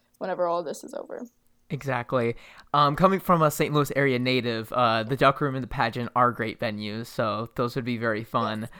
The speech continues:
Speaker 2: With, uh, you both being stuck at home, uh, for the most part, I'm sure you're spending a lot of time with your family. Uh,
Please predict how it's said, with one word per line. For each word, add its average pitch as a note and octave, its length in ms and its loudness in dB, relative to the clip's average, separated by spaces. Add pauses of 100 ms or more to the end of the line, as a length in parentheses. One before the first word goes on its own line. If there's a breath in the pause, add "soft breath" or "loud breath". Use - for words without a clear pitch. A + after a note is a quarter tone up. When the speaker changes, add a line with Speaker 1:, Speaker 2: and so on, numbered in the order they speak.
(400 loud breath)
Speaker 2:
With, F3 320 4
uh, E3+ 340 6
you E3 200 2
both F3+ 400 4
being E3 220 2
stuck D3 360 2
at D3+ 100 0
home, C3+ 580 2
uh, A#2+ 400 2
for - 140 -2
the C#3+ 80 0
most B2+ 240 0
part, C3+ 120 4
I'm C3 140 2
sure C#3 440 2
you're C3+ 160 -4
spending C#3 280 -2
a C3 40 0
lot B2+ 220 2
of C3+ 60 -4
time C#3 200 -4
with C3 120 -6
your B2+ 120 -2
family. A#2 760 -2
Uh, B2 400 0